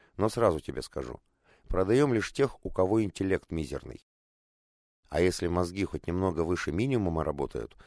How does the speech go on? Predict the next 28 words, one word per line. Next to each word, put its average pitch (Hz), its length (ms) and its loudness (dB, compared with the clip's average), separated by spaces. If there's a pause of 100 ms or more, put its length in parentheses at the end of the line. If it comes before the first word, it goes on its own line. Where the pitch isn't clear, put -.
(180)
то 113 80 -4
даже 127 300 4
у 120 100 -4
диких 110 400 -4
появляется 87 500 2
неплохой 76 380 -4
шанс. 64 380 -10 (600)
Ну 131 140 0
и 139 40 2
не 120 80 4
стану 110 300 2
скрывать, 104 420 2
что - 160 -6
самых 87 360 -2
умных 123 340 0
иной 80 180 0
раз 98 220 2
на 90 80 -2
запчасти 82 480 -2
разбираем, 64 540 -6 (380)
когда 131 220 4
другого 104 400 6
выхода 87 380 2
нет 113 180 0 (160)
и 101 60 -2
не 107 100 2
получается 76 580 -2
договориться. 67 640 -4